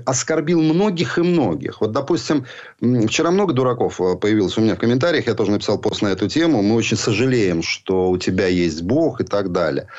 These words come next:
А у меня в жизни были моменты, о ко-, о некоторых я никогда никому не расскажу, когда мне вера очень сильно помогла.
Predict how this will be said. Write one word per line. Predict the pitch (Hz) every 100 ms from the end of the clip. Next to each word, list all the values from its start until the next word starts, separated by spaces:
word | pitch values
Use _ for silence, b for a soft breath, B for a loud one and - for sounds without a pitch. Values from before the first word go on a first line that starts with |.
| B B
А | 107
у |
меня | 165 185
в |
жизни | 185 165 165
были | 160 165
моменты, | 160 180 196 185
о | -
ко-, | 117
о | 113 127 135
некоторых | 170 - 95 -
я | 101
никогда | 101 107 139
никому | 151 127 117 113
не | 104
расскажу, | 98 - 101 92
когда | 117 113 139 170
мне | 147 131 -
вера | 110 143 123
очень | 120 110
сильно | - 117 107
помогла. | - 110 123 127 67